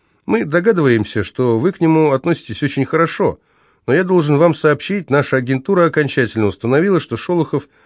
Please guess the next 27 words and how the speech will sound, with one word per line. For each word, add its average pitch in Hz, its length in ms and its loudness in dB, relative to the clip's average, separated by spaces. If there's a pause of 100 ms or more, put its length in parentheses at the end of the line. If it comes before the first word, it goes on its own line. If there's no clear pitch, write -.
(260)
готовит 147 420 0
восстание 147 460 0
против 131 320 -6
советской 147 420 -2
власти 127 380 -2
донских, 110 560 -4
терских 147 460 -4
и 113 40 -6
кубанских 131 580 -2
казаков. - 520 -6 (220)
Да. 101 320 0 (640)
И 113 160 2
нам 180 240 4
теперь 156 260 -2
нужно 147 320 2
раскрыть 135 520 0
до 104 100 -4
конца 101 340 -2
его 87 160 -4
связи 147 460 -2
и 135 120 0
с 104 60 -4
закордоном, 110 880 0
и - 20 2
внутри 98 380 -4
Советского 98 460 -4
Союза. 143 580 -2